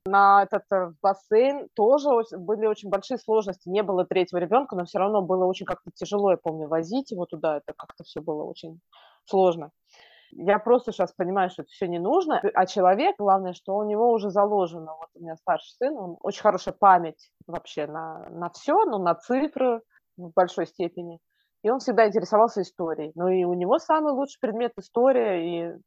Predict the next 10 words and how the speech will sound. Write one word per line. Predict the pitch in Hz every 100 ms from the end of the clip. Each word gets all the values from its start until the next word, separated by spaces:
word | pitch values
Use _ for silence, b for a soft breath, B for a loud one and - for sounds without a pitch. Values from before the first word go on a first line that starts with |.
| _
можно | 190 226 233 226
было | 247 233
впихивать, | 220 233 294 226 -
в | 196
него | 196
можно | 180 196 185
не | 185
впихивать, | - 269 269 185 -
но | 175 180
он | 220 226